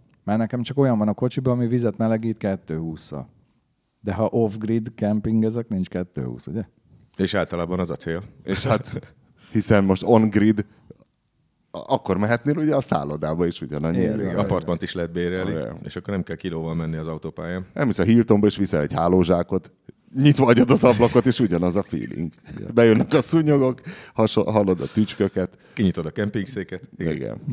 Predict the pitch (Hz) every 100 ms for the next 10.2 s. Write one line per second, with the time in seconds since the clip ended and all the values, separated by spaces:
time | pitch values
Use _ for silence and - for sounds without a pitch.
0 | 101 87 104 95 82 80 - _ _ _
1 | _ _ _ _ 120 127 151 127 135 139
2 | 87 90 95 85 80 80 80 - 73 65
3 | 69 82 113 98 90 - _ _ - 92
4 | 82 82 - - - - _ _ _ _
5 | _ _ _ _ _ _ _ _ _ _
6 | _ _ _ - 90 76 - - - -
7 | 113 120 123 110 117 104 85 _ - 110
8 | 117 127 113 117 95 107 - 95 107 104
9 | 107 104 104 104 - 110 110 107 85 76
10 | 73